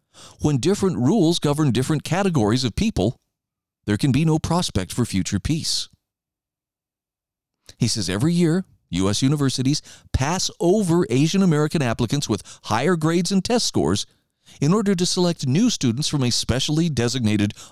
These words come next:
underprivileged category, even though a disproportionate number of these Asian Americans come from econo-, economically modest families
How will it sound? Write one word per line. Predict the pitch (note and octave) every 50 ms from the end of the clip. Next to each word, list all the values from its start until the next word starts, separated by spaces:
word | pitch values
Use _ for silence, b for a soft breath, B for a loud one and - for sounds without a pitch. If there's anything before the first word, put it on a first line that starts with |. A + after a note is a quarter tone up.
| B B
underprivileged | - F#3+ G#3 F#3+ G#3 G3+ - - A3 A#3 G3+ B2 F#2+ F#2 - - -
category, | - A2 G2+ F2+ D#2 F#2 E2 C#2 C2+ C2+ - - _ _ _ _ _ _ _ _ _ _ _ _ _ _ _ _ _
even | - A2 G2+ A#2 A2
though | A2 A2
a | A2
disproportionate | F2 G#2+ G#2+ - - G#2+ - - E3+ G3 - - F3+ B2+ A2+
number | C#3+ C#3+ C#3 C#3+
of | C#3+ C3+
these | C#3 D3 C#3 A#2
Asian | A#2 A2+ A#2+ B2 C3+ B2+
Americans | A#2 G#2+ G2+ G2 F#2+ - G#2+ G#2+ - B B B B B -
come | - B3 B3 F3 F3 G3+
from | F#3+ - F#3
econo-, | E3 G3 F3+ F#3+ E3+ E3 E3 E3 E3 D#3+ - -
economically | D3 F3+ - F3 D#3+ D#3 D#3 D#3+ D3+ - D3+ D3
modest | B2+ A2+ A2 B2 F3 G3 F#3 - - -
families | D#3 D3+ G3 G3+ C#3 G#2 A#2+ -